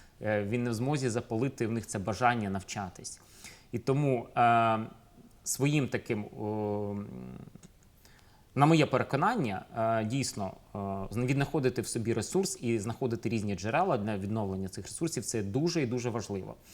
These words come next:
І тому сучасний вчитель — це людина, яка віднаходить свій отой власний ресурс, е, яка обов'язково має свої хобі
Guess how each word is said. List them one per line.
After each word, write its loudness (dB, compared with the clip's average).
І 0
тому 6
сучасний 4
вчитель — 2
це 2
людина, 8
яка 4
віднаходить 2
свій 2
отой 0
власний 2
ресурс, -4
е, 8
яка 8
обов'язково 6
має 2
свої 2
хобі 0